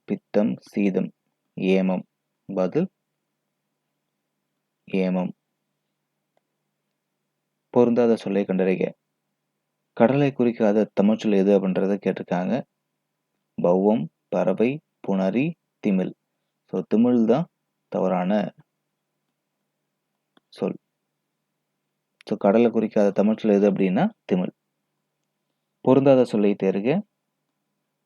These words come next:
அம்பி. பதில் ஏ.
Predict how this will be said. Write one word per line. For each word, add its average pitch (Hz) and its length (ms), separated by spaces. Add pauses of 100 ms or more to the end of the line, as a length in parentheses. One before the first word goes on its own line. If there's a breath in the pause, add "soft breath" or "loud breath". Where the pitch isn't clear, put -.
(240)
அம்பி. 95 460 (2250)
பதில் 95 380 (180)
ஏ. 87 180